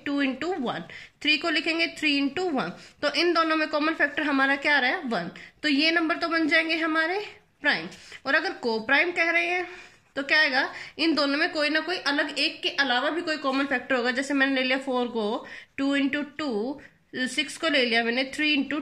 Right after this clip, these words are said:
टू, तो इन दोनों में कॉमन फैक्टर क्या आ रहा है, टू। तो ये कैसे नंबर होंगे हमारे, को प्राइम नंबर। तो यहाँ भी ए और बी को हम क्या मान लेंगे, को प्राइम नंबर्स, where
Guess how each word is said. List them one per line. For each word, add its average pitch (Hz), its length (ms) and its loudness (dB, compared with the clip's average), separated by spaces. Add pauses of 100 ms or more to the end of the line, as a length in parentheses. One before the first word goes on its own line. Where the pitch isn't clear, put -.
टू, 226 240 -2
तो 269 140 -6
इन 311 180 2
दोनों 277 200 2
में 285 120 0
कॉमन 285 300 0
फैक्टर 269 280 -2
क्या 269 160 2
आ - 20 2
रहा 240 120 0
है, 403 260 -6
टू। 285 100 -6 (380)
तो 285 60 -2
ये 302 140 2
कैसे 294 280 -2
नंबर 277 260 0
होंगे 233 180 -2
हमारे, 240 380 -2 (100)
को 359 220 -2
प्राइम 196 240 -4
नंबर। 160 320 -8 (340)
तो 294 60 2
यहाँ 277 320 2
भी - 100 0
ए 294 200 0
और 320 140 2
बी 311 160 2
को 320 120 -2
हम 302 180 0
क्या 285 140 2
मान 294 180 2
लेंगे, 277 300 -2 (100)
को 262 200 0
प्राइम 262 260 2 (240)
नंबर्स, 185 520 -6 (260)
where 240 440 2